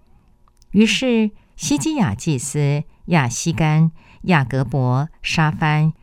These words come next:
亚撒亚去见户勒达女先知，她是管理礼服的沙龙的妻子。沙龙是哈尔哈斯的孙子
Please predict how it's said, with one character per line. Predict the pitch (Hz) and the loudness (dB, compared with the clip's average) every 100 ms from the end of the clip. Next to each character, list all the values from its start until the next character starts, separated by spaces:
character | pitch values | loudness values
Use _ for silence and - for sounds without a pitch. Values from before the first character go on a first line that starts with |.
| - - | -12 0
亚 | 180 147 | 2 2
撒 | - 165 | 2 0
亚 | 160 127 117 - | 2 0 -2 -4
去 | - 170 | -2 0
见 | 170 160 143 147 | 2 2 0 -2
户 | - 320 233 | -4 0 4
勒 | 196 143 | 4 2
达 | 135 127 139 - | 0 0 -2 0
女 | 165 - | -2 0
先 | - 151 | 0 0
知， | 147 170 165 - _ _ _ - _ - | 0 0 0 -2 _ _ _ -20 _ -4
她 | 330 | -2
是 | - | 0
管 | - 175 226 | 2 4 4
理 | 240 | 4
礼 | 233 156 | 0 0
服 | 110 113 123 | -2 -6 -4
的 | 139 120 | -2 -2
沙 | - 151 143 | -2 0 2
龙 | 120 123 | 2 2
的 | 127 113 | 0 -2
妻 | - - 151 | -4 -4 -2
子。 | - 139 110 - _ _ _ _ | -2 -4 -6 -10 _ _ _ _
沙 | - - 302 | -4 0 4
龙 | 240 160 165 | 6 6 6
是 | 175 170 | 4 0
哈 | - 285 | 0 0
尔 | 294 147 | 2 2
哈 | 113 - 151 | 0 -2 -2
斯 | - - | -2 -4
的 | 143 123 | -4 -4
孙 | 143 156 | 0 0
子 | 151 147 110 | 0 -2 -4